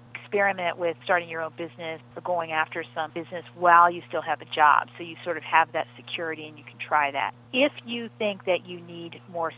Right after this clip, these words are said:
skills or there's just a particular area that you're passionate about, I would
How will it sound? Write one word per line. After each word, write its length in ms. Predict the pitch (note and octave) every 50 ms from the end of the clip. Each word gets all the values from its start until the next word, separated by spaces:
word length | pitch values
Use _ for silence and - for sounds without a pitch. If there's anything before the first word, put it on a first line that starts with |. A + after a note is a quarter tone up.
| -
skills 280 | - - E3 D#3 D#3+ D#3 -
or 140 | F#3 E3+
there's 180 | D#3+ E3+ E3 -
just 200 | - G#3+ - -
a 40 | -
particular 560 | - - - G3+ G3 - F3 E3 D#3+ D#3 D#3 -
area 360 | E3 E3 E3+ E3+ E3+ E3 D#3+
that 200 | D3+ D#3 - -
you're 140 | - D#3+ D#3 - - - -
passionate 460 | - F3+ F3 E3 - - F3 D#3+ D#3+
about, 180 | D#3+ E3 D#3+ -
I 140 | - F3+ G3
would 100 | G#3